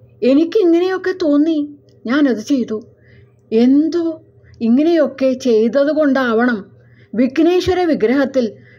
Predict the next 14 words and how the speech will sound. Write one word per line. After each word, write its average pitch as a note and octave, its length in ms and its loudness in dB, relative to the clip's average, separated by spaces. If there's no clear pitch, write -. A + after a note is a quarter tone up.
കൃഷ്ണൻ C#4 460 -2
തെളിഞ്ഞു D4 340 2
വന്നത്. B3 420 0
എത്ര E4 560 -2
കറകളഞ്ഞ A3 840 -2
നിസീമമായ C#4+ 1120 0
ഭക്തി! G#3 480 -8
ദേവപ്രശ്നത്തിലും B3+ 1080 0
തെളിഞ്ഞതതാണ്. A#3+ 1000 -2
മള്ളിയൂർ D4+ 640 2
ശങ്കരൻ B3 460 -2
നമ്പൂതിരി C4+ 560 0
നാല് D#4+ 680 0
പതിറ്റാണ്ടിലേറെ D4 1120 0